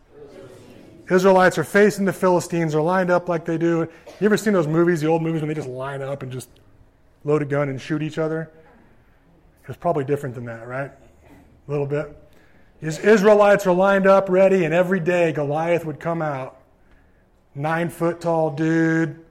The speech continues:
huge spear, and he would yell insults at them and their God. Tell them that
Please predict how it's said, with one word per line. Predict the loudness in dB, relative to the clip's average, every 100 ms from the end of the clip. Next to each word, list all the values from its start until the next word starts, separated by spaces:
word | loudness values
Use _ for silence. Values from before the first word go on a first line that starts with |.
| _ _ _ _
huge | _ -4 -4 -4
spear, | -8 -8 -2 0 2 2 0 -2 -10 -20 _ _ -12
and | -6
he | -4
would | -4 -10 _ -14
yell | -6 0 2 4 2
insults | -2 -6 -6 -4 -4 -6
at | -12 -10
them | -12 -14 -18 _ _ _ _ _ _ _ _ _ _
and | -4 -2 -2
their | -2
God. | -4 -8 -10 -12 -18 _ _ _ _ _ _ _ _ -4
Tell | 0 0
them | 0
that | -2 -4 -8